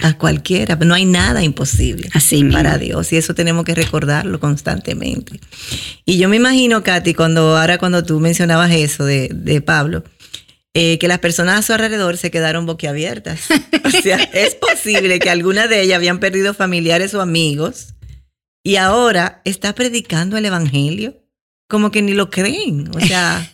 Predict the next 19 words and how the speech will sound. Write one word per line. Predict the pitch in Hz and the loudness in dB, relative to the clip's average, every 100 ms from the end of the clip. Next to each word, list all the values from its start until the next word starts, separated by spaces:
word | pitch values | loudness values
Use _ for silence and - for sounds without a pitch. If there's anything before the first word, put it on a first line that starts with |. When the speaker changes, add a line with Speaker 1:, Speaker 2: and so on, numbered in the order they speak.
| 214 | -4
Speaker 2:
<laughs> | - - | -4 -4
Es | 247 415 | 0 2
un | 277 | 2
gancho. | 262 277 262 | 2 0 0
Speaker 1:
"Este | 240 | 2
hombre | 240 240 311 | 2 2 0
es | |
un | 240 | 0
asesino, | 247 - 370 - 339 - - - - 370 | -2 0 -2 -2 -2 -2 -2 0 -2 -2
<laughs> | 302 - - | -4 -4 -4
un | 285 | -2
homicida". | 359 349 - 415 480 - 415 - - - 285 - - - | 0 0 0 0 0 -2 -2 -6 -6 -12 -10 -10 -10 -6
Yo | 180 | 0
especulo | 202 147 254 233 - 247 220 190 | 0 2 2 0 0 0 2 2
que | 175 | 0
había | 175 185 | 2 2
muchos | 185 202 233 269 233 | 2 0 -2 -2 -2
escépticos | 185 170 190 - 170 151 143 | -2 -2 -2 -2 -2 -2 0
también. | 139 139 139 131 - | 2 4 2 2 -2